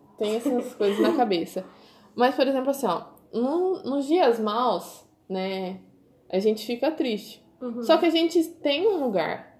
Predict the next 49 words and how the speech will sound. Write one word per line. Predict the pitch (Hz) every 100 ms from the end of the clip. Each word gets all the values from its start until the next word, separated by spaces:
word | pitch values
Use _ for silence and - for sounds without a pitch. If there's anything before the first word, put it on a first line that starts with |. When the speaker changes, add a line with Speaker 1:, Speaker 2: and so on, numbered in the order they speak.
| -
Speaker 2:
Sim. | - 233 220
Speaker 1:
pra | 202
se | 196
refugiar. | 208 196 202 196 202 170 170 - - - _ _ _ - - -
Mas | 240 254 294 285
e | 349
quando | 403 392 320
você | 320 320 302
não | 294
conhece | 311 294 269 294 262
Jesus? | 233 208 202 190
Speaker 2:
Sim. | 202
Speaker 1:
Você | 226 233
vai | 240
se | 240 254
refugiar | 240 247 233 240 247
onde? | 196 170 175
Speaker 2:
Sim. | - - 220 214 -
Speaker 1:
E | 226
é | 233
aí | 254 277 302
que | 320
eu | 294 220
vejo | 226 254 302 240 214
que, | - - 233 233 226 -
por | 254
isso | 277 277 320
que | 349
o |
mundo | 285 262 269 269
ele | 233
tem | 233 247
se | 240
tornado | 254 240 247 220
tão | 254 320
fútil. | - 196 185 185 160 - _ - -
As | 202
opções | 220 233 - 233 233 349 370 233
de |
refúgio | 233 226 226 233 247 -
têm | 247
aumentado | 233 233 262 285 269 247 277 214 190 - -
e | 208
se | 226
tornado | 240 233 233 233
cada | 240 226
vez | 233 254
mais | 277 311 311
fáceis, | 233 190 185 - 185 -